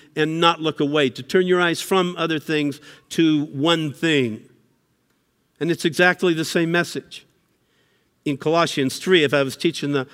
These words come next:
whole book, Colossians is all about false spirituality, spirituality by religious works, a spirituality by religious experiences, which was beginning to settle in even, uh, in the time of the first century.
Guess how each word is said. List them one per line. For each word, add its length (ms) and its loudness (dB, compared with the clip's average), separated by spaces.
whole 180 2
book, 400 0
Colossians 500 0
is 100 -2
all 140 2
about 260 0
false 320 0
spirituality, 760 -2
spirituality 880 -2
by 300 2
religious 720 -2
works, 440 0
a 60 -6
spirituality 720 -2
by 280 -2
religious 560 -2
experiences, 640 -4
which 160 -4
was 180 -2
beginning 680 0
to 180 -4
settle 400 0
in 200 2
even, 720 -2
uh, 240 -8
in 400 0
the 140 -4
time 600 0
of 240 -4
the 80 -8
first 320 -4
century. 480 -4